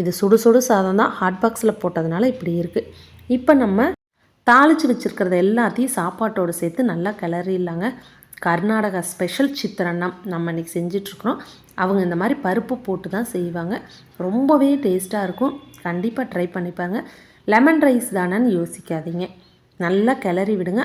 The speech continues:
அடியில இருக்க சாப்பாடு மேல வரணும், மேல இருக்கிறது அடியில போகணும். நல்லா இந்த மாதிரி கலந்து விட்டதுக்கு அப்புறமா ஒரு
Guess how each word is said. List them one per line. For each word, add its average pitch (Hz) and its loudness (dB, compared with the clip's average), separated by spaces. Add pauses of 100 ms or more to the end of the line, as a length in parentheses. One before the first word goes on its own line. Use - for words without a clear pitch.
(140)
அடியில 214 2
இருக்க 190 -4 (100)
சாப்பாடு 220 -2 (120)
மேல 180 -2 (100)
வரணும், 180 -4
மேல 175 -4
இருக்கிறது 180 -4
அடியில 175 -4 (120)
போகணும். 170 -8 (400)
நல்லா 190 2
இந்த 180 -2
மாதிரி 208 -4 (100)
கலந்து 175 -4
விட்டதுக்கு 165 -8
அப்புறமா 180 -4 (1000)
ஒரு 190 6